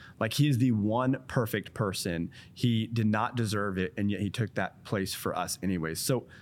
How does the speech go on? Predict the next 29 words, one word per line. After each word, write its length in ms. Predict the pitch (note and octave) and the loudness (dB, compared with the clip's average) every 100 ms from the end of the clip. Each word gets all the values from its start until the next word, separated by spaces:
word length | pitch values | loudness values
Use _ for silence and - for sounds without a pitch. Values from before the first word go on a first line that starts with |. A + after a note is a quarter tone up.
| - - - - - - | -20 -20 -20 -20 -14 -2
we, 240 | C3 C#3 C3+ | 0 0 0
we 160 | C3+ | 0
come 400 | - D#3+ F#3 C#3 | 2 2 2 2
with 240 | C3 A#2 - | 0 0 0
this, 260 | A#2 A2 - | 0 0 -2
this 160 | G#2+ F#2+ | -4 -2
dual 220 | B2+ A2 | 0 0
nature 320 | G2+ G#2 G2 | 0 -2 -4
of 120 | G2 | -2
mourning 540 | G#2 G2+ A2+ B2+ B2+ B2+ | 0 2 2 0 0 -2
over 420 | G#2+ G#2+ G2+ F#2+ - | -2 -2 0 -2 0
our 160 | F#2+ F#2+ | -2 -2
sin 440 | - G#2 A2+ A#2 | -2 0 0 0
and 360 | A2+ G2 F#2+ F#2+ - | -2 0 0 -2 -4
the 180 | G#2+ G2+ | -4 -2
fact 300 | F#2+ G2+ G2 | -2 -2 -2
that 80 | G2+ | -4
he 80 | F2 | -2
had 260 | D#2 G2 G#2+ | -2 -2 -2
to 40 | |
die, 320 | B2 B2 C3+ - - - | -2 0 -2 -6 -14 -4
and 100 | A#2 | 0
yet 140 | A2+ G#2+ | 0 0
rejoicing 800 | G#2 G#2 A#2 A#2 - F#2 F2 - | -2 0 0 0 0 0 -2 -2
over 580 | A2 G#2+ G2 F#2+ F#2 - | -2 0 0 0 0 -2
his 220 | G#2+ G2+ | -2 -2
sacrifice, 680 | - G#2 F#2+ F#2+ F#2+ F2 E2+ | 0 -2 -2 -4 -2 -2 -4
that 220 | - E2 | -6 -4
the, 240 | F2+ E2+ | -2 -4